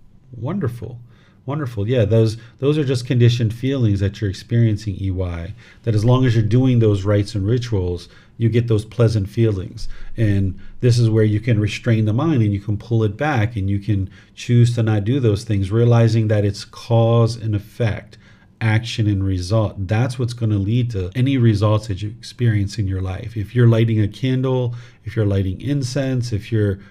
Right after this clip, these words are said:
feeding statues, praying to statues, bowing to statues, none of that is cultivating wisdom. It's actually leaving the mind in its delusion, in its confusion, in its misunderstanding. So you can eliminate that through,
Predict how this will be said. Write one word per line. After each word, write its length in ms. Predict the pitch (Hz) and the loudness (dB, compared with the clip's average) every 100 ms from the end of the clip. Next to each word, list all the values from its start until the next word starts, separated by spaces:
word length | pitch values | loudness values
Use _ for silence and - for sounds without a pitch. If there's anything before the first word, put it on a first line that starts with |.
| - | -20
feeding 420 | - 135 139 135 | -10 -6 -4 -2
statues, 640 | 123 127 127 123 139 131 120 | -2 -2 -2 -2 -4 -2 -4
praying 340 | 120 131 131 | -4 -4 -2
to 60 | 127 | -2
statues, 520 | 120 123 120 127 117 | -2 0 0 0 -2
bowing 340 | - 117 117 | 2 4 4
to 60 | 110 | 4
statues, 640 | - 113 113 120 113 104 - - - | 2 0 0 0 0 -2 -8 -20 -12
none 240 | 113 123 127 | -2 0 2
of 120 | 113 | 2
that 180 | 107 98 | 2 0
is 80 | |
cultivating 640 | - - 110 110 101 98 95 | -2 -2 0 0 0 0 0
wisdom. 420 | 101 104 101 90 | 0 -2 -4 -6
It's 140 | 92 | -4
actually 460 | 127 139 - 113 101 - - - - | -2 -2 0 0 0 -6 -18 -20 -14
leaving 380 | 120 123 165 165 | -6 -2 0 2
the 80 | 123 | 2
mind 300 | 113 110 104 | 4 4 2
in 120 | 104 | 2
its 140 | 101 98 | 0 -2
delusion, 760 | - 98 110 135 104 90 - - | -2 0 0 0 -2 -6 -10 -8
in 100 | 110 | -2
its 160 | 101 - | -2 -2
confusion, 680 | - 92 113 120 127 107 90 | -6 -4 0 2 2 0 -2
in 100 | 90 | -4
its 160 | 90 | -6
misunderstanding. 1000 | 110 101 110 95 92 - 104 104 90 92 92 - - | -4 -4 -2 -4 -4 -4 -2 0 -2 -6 -12 -20 -14
So 120 | - | 0
you 140 | 113 120 | 2 4
can 160 | 123 | 4
eliminate 600 | 104 98 120 131 104 95 | 2 4 2 2 2 0
that 280 | 101 87 - | -2 -6 -8
through, 420 | - 101 95 85 | -4 -2 0 -4